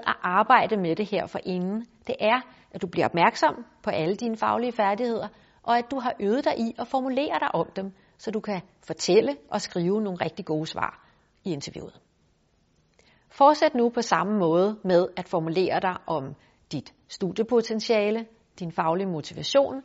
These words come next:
og dit kendskab til uddannelsen. Så vores råd til dig, det er altså, sæt en dato for, hvornår du skal starte din forberedelse. Tænk over dig selv og det, du kan i forhold til de fire kriterier, og tænk over, hvordan det gør dig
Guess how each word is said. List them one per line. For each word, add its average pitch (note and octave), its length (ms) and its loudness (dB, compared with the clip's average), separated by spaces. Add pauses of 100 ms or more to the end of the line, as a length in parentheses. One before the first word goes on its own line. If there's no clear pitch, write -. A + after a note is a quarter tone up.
(320)
og A3+ 120 -8
dit - 80 -16
kendskab E3 480 -2
til G3 120 -4
uddannelsen. - 680 -10 (480)
Så A3 140 -6
vores A3 280 2
råd A#3 180 6
til - 160 -2
dig, E3 260 4 (260)
det G3+ 140 6
er D3 140 0
altså, - 300 -10 (540)
sæt C4 400 2
en C4 120 -6
dato E3+ 360 0
for, D#3+ 380 -2
hvornår F#3 220 -6
du - 160 -12
skal G#3+ 220 -6 (120)
starte A3 520 -2 (160)
din A3 100 -10
forberedelse. - 640 -8 (1000)
Tænk C#4 320 -2
over G3+ 280 4 (140)
dig G3 100 -4
selv G#3+ 320 0 (100)
og G3 120 -14
det, E3+ 180 -4 (240)
du F4 120 2
kan C4+ 240 -4 (400)
i G#3+ 80 -2
forhold G3 400 2
til - 180 -6
de F3 80 -8
fire G#3 300 0
kriterier, B3+ 540 2 (640)
og G#3+ 100 -8
tænk C#4 280 6
over, G3 260 2
hvordan G3 380 -2
det G#3+ 120 -2
gør F3+ 160 2
dig F3+ 140 -4